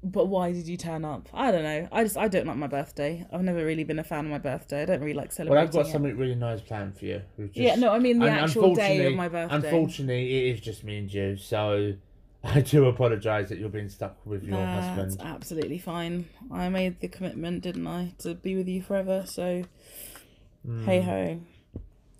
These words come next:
Speaker 1: No, I don't, I like, I'm looking forward to the things that people have planned for me, but my actual birthday, I'll probably just stay indoors and watch, uh,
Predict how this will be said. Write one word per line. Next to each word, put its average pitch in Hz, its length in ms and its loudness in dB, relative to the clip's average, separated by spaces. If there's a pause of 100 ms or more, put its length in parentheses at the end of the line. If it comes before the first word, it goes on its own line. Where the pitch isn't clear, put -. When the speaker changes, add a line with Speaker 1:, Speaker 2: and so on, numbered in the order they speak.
(140)
Speaker 1:
No, 196 280 6
I 220 140 4
don't, 277 340 6
I 247 140 2
like, 247 220 4
I'm 247 160 2
looking 254 320 2
forward 208 340 0
to 180 220 -2
the 185 200 -2
things 185 380 -2
that - 160 -8
people 180 300 -4
have 160 240 -4
planned 175 340 -2
for 180 240 2
me, 160 220 -2
but - 280 -6
my 180 140 0
actual 185 400 -4
birthday, 165 640 -2 (520)
I'll 190 120 2
probably 233 260 0
just 170 160 -6
stay 165 260 -2
indoors 160 460 -2
and 156 160 -4
watch, - 540 -6
uh, 151 540 -4